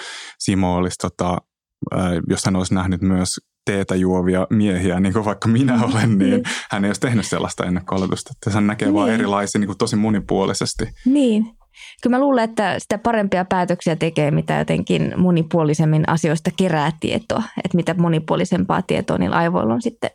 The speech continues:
Speaker 2: myllätä.
Speaker 1: Koska jos suurin osa meidän, vai onko suurin osa meidän päätöksistä kuitenkin sitten niin kuin, tavallaan, että onko meillä vapaata tahtoa ehkä ylipäätään, kun muistan lukeneeni tämmöstä-, tämmöstäkin, että tota,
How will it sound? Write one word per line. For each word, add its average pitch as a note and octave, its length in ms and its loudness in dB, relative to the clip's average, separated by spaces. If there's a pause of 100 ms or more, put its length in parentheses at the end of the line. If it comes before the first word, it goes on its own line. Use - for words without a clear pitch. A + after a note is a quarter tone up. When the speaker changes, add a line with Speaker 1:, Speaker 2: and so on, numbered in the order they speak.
(120)
Speaker 2:
myllätä. F#3 500 2 (760)
Speaker 1:
Koska A2 200 0
jos G2 100 -4
suurin G2 340 2
osa F#2+ 160 -2
meidän, G2+ 360 0 (380)
vai A2 120 -2
onko C#3 240 0
suurin F#2 300 2
osa F2 140 -2
meidän F2 240 0
päätöksistä - 600 -4 (420)
kuitenkin F2+ 440 -2
sitten F#2 460 -4
niin F#2 180 0
kuin, F#2 260 0 (680)
tavallaan, A2 200 -2
että G#2 140 -2
onko D3+ 180 -2
meillä G#2 200 2
vapaata G2 520 -2
tahtoa F2 540 -2
ehkä - 220 -4
ylipäätään, F#2 640 0
kun G2+ 200 0 (280)
muistan A2+ 320 0
lukeneeni G2+ 600 0 (160)
tämmöstä-, G#2+ 500 -2
tämmöstäkin, G2 600 -2
että F#2 220 -2
tota, F#2+ 380 -2